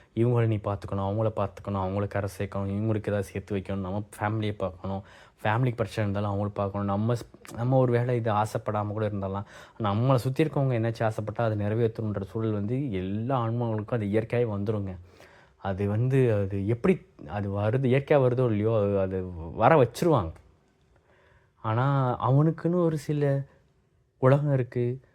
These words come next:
பிரச்சனைகள்ல இருந்து, ம், பிரச்சனையை ஷேர் பண்ண ஆள் இருக்க மாட்டாங்க.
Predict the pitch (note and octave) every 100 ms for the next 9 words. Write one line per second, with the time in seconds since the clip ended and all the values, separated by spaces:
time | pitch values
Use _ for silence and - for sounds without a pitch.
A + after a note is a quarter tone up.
0 | _ _ _ _ - - - D#3 D#3+ D3
1 | B2+ B2 B2+ C#3 B2+ A#2+ A#2+ F2 F2+ -
2 | - - D3 C3+ - C3+ C#3 C3+ A#2+ A2+
3 | A#2+ B2 A#2 A2+ G#2 G2+ G2 G2 G2 G#2+